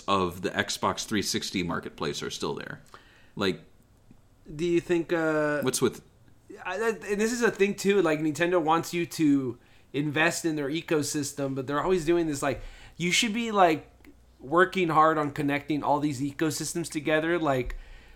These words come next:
Speaker 2: these games,
Speaker 1: Right.
Speaker 2: sh-, if you buy a Super Nintendo game on the Switch with your money, it should be the three D S and it should just be all unlocked in all of your accounts. Like, I don't understand this whole, like,
Speaker 1: Right.
Speaker 2: separation.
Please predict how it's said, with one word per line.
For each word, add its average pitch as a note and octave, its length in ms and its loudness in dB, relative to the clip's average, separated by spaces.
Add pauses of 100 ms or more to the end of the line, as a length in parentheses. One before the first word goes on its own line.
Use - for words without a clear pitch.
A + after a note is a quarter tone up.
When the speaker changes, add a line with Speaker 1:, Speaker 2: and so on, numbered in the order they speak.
(260)
Speaker 2:
these F#3+ 280 0
games, F#3+ 220 6
Speaker 1:
Right. G#3 100 4
Speaker 2:
sh-, C#3+ 440 -4 (100)
if E3 180 6
you F#3+ 100 -2
buy G3+ 220 8
a F#3 120 4
Super F3+ 280 -2
Nintendo D#3+ 440 0
game D3 200 -2
on C#3 140 0
the C3+ 160 -2
Switch D3+ 880 0
with C#3 140 0
your C#3 140 0
money, C3 520 0 (500)
it C#3+ 100 -2
should D#3+ 260 2
be E3 220 0
the D3 120 -2
three D#3+ 280 0
D D#3 180 0
S D3+ 220 0
and C#3 120 -4
it C#3 100 -4
should C3 160 -8
just C3 200 -8
be C3+ 160 -2
all C3 300 -2
unlocked B2 480 -4
in G#2+ 120 -10
all G#2+ 180 -10
of A2 80 -10
your G#2+ 120 -10
accounts. G2+ 580 -14
Like, A#2+ 160 -8
I C3+ 80 -2
don't D#3 180 0
understand D3 440 -2
this C#3 120 -4
whole, C#3+ 180 0
like, C#3 140 2
Speaker 1:
Right. D3 200 4
Speaker 2:
separation. C#3 680 -2